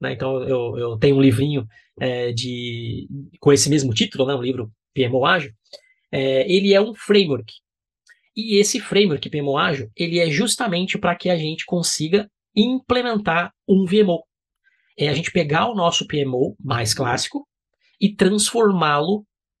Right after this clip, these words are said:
em V M O, trazendo essas características todas. E, inclusive, características da agilidade também, do ágil, do business agility, que esse conceito de valor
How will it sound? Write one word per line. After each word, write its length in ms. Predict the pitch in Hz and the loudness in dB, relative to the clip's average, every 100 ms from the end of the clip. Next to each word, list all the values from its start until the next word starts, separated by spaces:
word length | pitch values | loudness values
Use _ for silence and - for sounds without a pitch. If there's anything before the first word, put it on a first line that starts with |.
| - | -4
em 280 | 160 156 180 _ _ | -2 -2 -8 _ _
V 120 | 156 | 2
M 120 | 208 180 | 4 4
O, 180 | 135 - _ - | 2 -2 _ -2
trazendo 500 | - 143 143 165 160 | 0 0 -2 -2 -6
essas 180 | 151 - | -6 -6
características 680 | 160 156 151 151 - - | -6 -4 -4 -4 -4 -4
todas. 400 | - 131 113 - - _ - | 0 0 0 -10 -14 _ 2
E, 340 | 180 202 208 | 6 6 2
inclusive, 760 | - 165 175 202 156 160 202 269 _ _ _ | -6 -4 -2 -2 -2 -6 -8 -10 _ _ _
características 640 | - 156 160 160 - 180 - _ _ _ - | -4 -2 -2 -4 -2 -4 -4 _ _ _ -4
da 140 | 151 | -2
agilidade 640 | 160 202 208 151 143 143 | 2 2 2 0 0 0
também, 360 | - 190 139 120 _ _ _ _ 131 | -2 -2 -2 -4 _ _ _ _ -6
do 140 | 143 | -4
ágil, 460 | 127 123 214 156 - | -2 0 0 -2 -6
do 140 | 143 131 | -6 -2
business 240 | 135 131 | 0 -2
agility, 440 | 131 127 143 151 - - - _ | -4 -4 -6 -6 -10 -12 -20 _
que 120 | 185 | 2
esse 160 | 185 208 | 2 2
conceito 520 | 190 - 196 214 202 | 0 2 2 2 0
de 80 | 170 | 0
valor 520 | 151 131 185 180 | 0 2 4 2